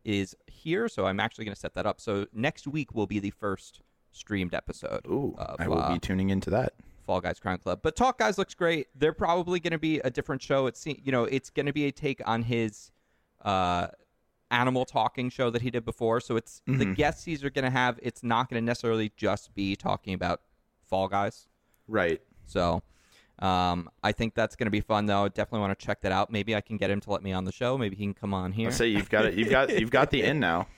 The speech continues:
Speaker 2: You have the Tom Caswell connection.
Speaker 1: I definitely have the Caswell connection. Um,
Speaker 2: <laughs>
Speaker 1: and then the last thing, I'm not sure if you're aware, and surprise, surprise,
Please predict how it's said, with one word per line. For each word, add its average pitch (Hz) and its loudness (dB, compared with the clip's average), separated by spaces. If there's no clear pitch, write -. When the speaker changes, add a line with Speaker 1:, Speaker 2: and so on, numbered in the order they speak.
Speaker 2:
You 113 -2
have 123 2
the 120 0
Tom 120 2
Caswell 117 2
connection. - -2
Speaker 1:
I 110 -2
definitely 110 -2
have 104 0
the 104 -2
Caswell 101 0
connection. 92 -4
Um, 87 -2
Speaker 2:
<laughs> - -20
Speaker 1:
and 160 2
then 240 2
the 208 4
last 190 2
thing, 95 -4
I'm 123 0
not 175 2
sure 220 0
if 190 0
you're 185 4
aware, 123 4
and 120 0
surprise, 160 -2
surprise, 143 0